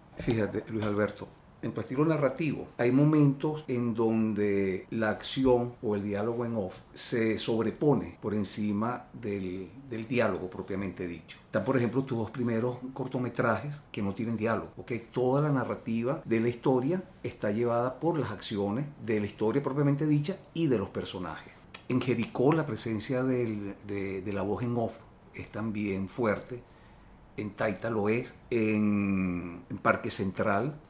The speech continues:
el primer relato, el primer episodio, prácticamente no hay diálogo. Todo lo que le ocurre a la protagonista viene dado por lo que le está, lo que nosotros estamos viendo en pantalla.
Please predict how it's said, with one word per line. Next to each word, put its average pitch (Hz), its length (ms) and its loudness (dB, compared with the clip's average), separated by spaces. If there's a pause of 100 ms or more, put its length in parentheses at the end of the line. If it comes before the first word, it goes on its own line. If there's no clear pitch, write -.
el 117 120 0
primer 107 440 0
relato, 127 440 2
el 117 80 -2
primer 101 280 -6
episodio, 123 640 0 (140)
prácticamente 123 600 -4
no 131 120 0
hay 131 80 2
diálogo. 117 420 -2 (140)
Todo 139 240 10
lo 156 120 6
que 143 120 4
le 123 80 6
ocurre 123 640 2
a 113 80 -2
la 110 100 0
protagonista 110 920 0
viene 117 280 0
dado 123 320 4
por 117 140 0
lo 110 160 0
que 139 280 -4
le 107 120 -4
está, - 380 -4
lo 117 100 -4
que 110 80 -2
nosotros 104 340 -4
estamos 120 280 -2
viendo 123 260 2
en 120 80 0
pantalla. 98 640 -2